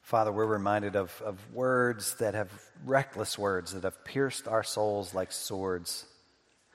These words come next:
We're reminded of reckless words that we've spoken against others that have been like flaming arrows by a maniac, that have hurt, that have injured. But we're reminded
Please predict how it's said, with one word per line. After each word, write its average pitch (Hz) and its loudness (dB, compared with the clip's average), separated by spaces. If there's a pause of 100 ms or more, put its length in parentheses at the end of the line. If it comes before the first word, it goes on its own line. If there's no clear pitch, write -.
(220)
We're 127 0
reminded 110 4
of 95 -2
reckless 110 4
words 107 0
that 101 -2
we've 113 -2
spoken 101 0
against 95 0
others 98 2
that 92 -2
have 87 -4
been 101 0
like 95 -4
flaming 98 -4
arrows 92 0
by 90 -2
a 90 -2
maniac, 90 -4
that 85 -14
have - -10
hurt, - -4 (440)
that 113 2
have 110 2
injured. 101 -4 (760)
But 113 2
we're 107 4
reminded 104 4